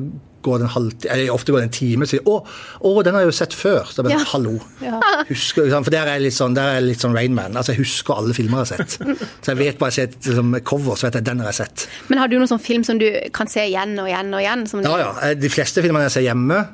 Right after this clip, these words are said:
Speaker 1: er filmer som jeg har sett mange ganger før. Så
Speaker 2: Og
Speaker 1: jeg
Speaker 2: har du
Speaker 1: har
Speaker 2: noen
Speaker 1: sånn
Speaker 2: favoritt som du kan trekke frem nå? Eller en av de?
Speaker 1: Eh, ja, altså, jeg har sånn en favorittfilm.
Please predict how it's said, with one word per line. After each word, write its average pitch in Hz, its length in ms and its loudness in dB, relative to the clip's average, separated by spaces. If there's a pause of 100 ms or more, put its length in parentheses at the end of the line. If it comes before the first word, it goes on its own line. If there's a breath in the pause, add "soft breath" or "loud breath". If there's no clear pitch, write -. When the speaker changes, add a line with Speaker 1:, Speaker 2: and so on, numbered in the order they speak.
(220)
Speaker 1:
er 147 160 0
filmer 120 300 -2
som 123 100 -4
jeg 107 80 -2
har 117 140 0
sett - 240 -4
mange 107 340 0
ganger 104 220 -6
før. - 180 -10
Så - 80 -14
Speaker 2:
Og - 60 -2
Speaker 1:
jeg 262 80 0
Speaker 2:
har 262 120 2
du 226 60 0
Speaker 1:
har 220 60 0
Speaker 2:
noen 220 80 0
Speaker 1:
sånn 240 80 -2
Speaker 2:
favoritt 233 340 0
som 254 80 2
du 226 60 2
kan 220 100 0
trekke 220 160 -6
frem 208 220 -2
nå? 240 80 2 (240)
Eller - 180 -4 (140)
en 294 80 0
av 262 100 -2
de? 214 140 -2
Speaker 1:
Eh, 107 920 -8
ja, 123 140 2
altså, 160 240 0
jeg 135 80 2
har 180 160 2
sånn 160 100 0 (140)
en 147 160 0
favorittfilm. 127 480 0